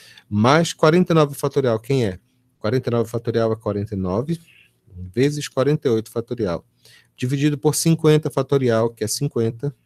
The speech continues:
vezes quarenta e nove vezes quarenta e oito. É sempre menos um, menos um, menos um. Eu vou colocar aqui esse quarenta e oito e esse quarenta e oito em evidência, como se fosse uma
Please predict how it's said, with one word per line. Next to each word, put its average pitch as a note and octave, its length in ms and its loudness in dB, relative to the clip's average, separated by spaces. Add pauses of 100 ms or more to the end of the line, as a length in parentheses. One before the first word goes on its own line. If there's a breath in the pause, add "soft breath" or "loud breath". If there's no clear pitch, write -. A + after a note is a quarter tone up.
(840)
vezes G2+ 320 -6
quarenta A#2+ 320 -4
e C#3+ 60 0
nove A#2 320 -2
vezes A2+ 260 -6
quarenta B2 340 -2
e F#2 40 -4
oito. - 140 -10
É - 20 -10
sempre F3+ 320 -4
menos D#3 280 0
um, D#2+ 140 -6 (260)
menos G#2+ 320 -2
um, - 160 -12
menos G#2+ 300 -2
um. - 80 -10 (720 loud breath)
Eu F3+ 80 4
vou A#3 140 4
colocar D#3 400 2
aqui A2 420 -2 (380)
esse G3 240 0
quarenta G#2+ 380 2
e - 20 0
oito G#2+ 320 0
e B2 60 0
esse D3+ 160 -2
quarenta B2 340 0
e A#2+ 40 4
oito D3 220 0
em D#3 100 2
evidência, D3+ 680 0 (420)
como F3 220 2
se - 100 -6
fosse F3+ 380 -2
uma D#3+ 200 2